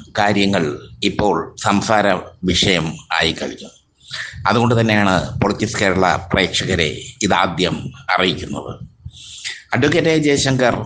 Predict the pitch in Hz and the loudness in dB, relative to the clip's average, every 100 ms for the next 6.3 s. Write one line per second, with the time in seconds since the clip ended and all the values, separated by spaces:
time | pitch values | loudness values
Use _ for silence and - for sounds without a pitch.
0 | - - 113 113 120 107 95 98 85 - | -6 0 2 2 2 2 2 2 2 0
1 | 107 95 - 98 73 - 92 98 101 87 | 0 0 0 0 0 -2 0 2 4 2
2 | 85 - - - - - - - 110 110 | -2 -4 -8 -14 -20 -14 -12 -2 0 2
3 | 120 120 117 117 113 104 90 - 107 101 | 2 2 2 2 2 2 0 -2 -2 2
4 | 107 107 92 - 82 101 98 113 117 104 | 2 2 0 -2 0 2 2 2 2 2
5 | 98 85 85 - - 92 98 101 95 101 | 4 2 0 -4 -6 0 2 2 2 2
6 | 90 82 | 0 -2